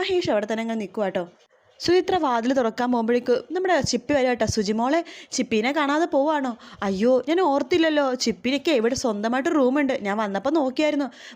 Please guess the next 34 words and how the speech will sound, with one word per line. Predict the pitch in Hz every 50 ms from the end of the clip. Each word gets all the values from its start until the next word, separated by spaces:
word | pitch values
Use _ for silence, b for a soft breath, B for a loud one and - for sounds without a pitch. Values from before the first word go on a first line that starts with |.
| - 214
വാ, | 240 247 233 226
ഞാൻ | 208 208
എൻ്റെ | 240 240 277 269
റൂം | 240 226 240 269 277
കാണിച്ചു | 320 294 277 277 -
തരാം" | 285 262 233 226
എന്ന് | 226 240 240
പറഞ്ഞിട്ട് | 233 226 220 240 -
ചിപ്പി | 359 359 - 359 330
സുജിത്തിനെയും | 320 247 - - 226 247 247
കൂട്ടിക്കൊണ്ട് | 240 214 233 226 233 233 233
റൂമിലേക്ക് | 226 208 208 214 214 214 - 247 247
പോവാട്ടോ. | 226 220 220 208 202 214 185 190 B B B B B B 208
"അതെ | 208 277 277 254 - -
സുജിമോളെ, | - 202 202 202 202 214 233 269 277 - - 208
ഇന്ന് | 196 196 226 233
പാരൻസ് | 262 233 208 202 208 208 - 220 226
മീറ്റിംഗ് | 220 202 269 269 294 285
ആണ്, | 269 262 262 254 - _ - -
എന്നെ | 262 247 254 285
ഒന്ന് | 294 294 302 302
റെഡിയാക്കണമല്ലോ." | 277 233 196 202 208 220 233 262 269 269 262 262 262 - 208
"അതിനെന്താ, | 196 214 233 247 254 277 302 294
ഞാൻ | 359 392 381
റെഡിയാക്കി | 339 269 262 262 262 277 262 254
തരാമല്ലോ" | 240 240 233 233 233 220 226 B B B B B B
എന്ന് | 349 349 349 330 285
പറഞ്ഞിട്ട് | 269 240 240 226 247 214 190 220 -
ചീപ്പൊക്കെ | 330 349 349 349 320 262 220
എടുത്ത് | 196 220 220 220
മുടിയൊക്കെ | 202 190 214 226 254 247
ചീവി | - 233 208 233 233
കൊടുക്കുക | 220 202 202 - 208
കേട്ടോ. | 202 202 208